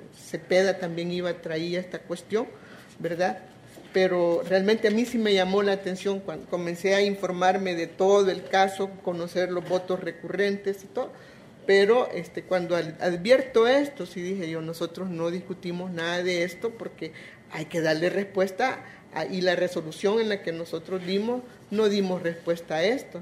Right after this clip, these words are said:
¿verdad? Y porque pudo haber salido, insisto, la, el planteamiento del mismo magistrado Rivera y, y habernos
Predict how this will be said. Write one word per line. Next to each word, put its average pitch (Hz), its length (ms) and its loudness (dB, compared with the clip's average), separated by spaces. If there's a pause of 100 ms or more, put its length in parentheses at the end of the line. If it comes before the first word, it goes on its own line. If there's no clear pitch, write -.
(140)
¿verdad? 170 320 -12 (440)
Y 190 100 -8
porque 180 540 0 (120)
pudo 202 280 4
haber 185 220 4
salido, 175 840 -2 (140)
insisto, 180 560 -6 (340)
la, 170 560 -6
el 170 80 -10
planteamiento 170 680 -4
del 180 100 -2
mismo 202 260 -2
magistrado 170 540 -2
Rivera 208 480 2 (720)
y, 233 60 -6
y 233 100 2
habernos 190 960 2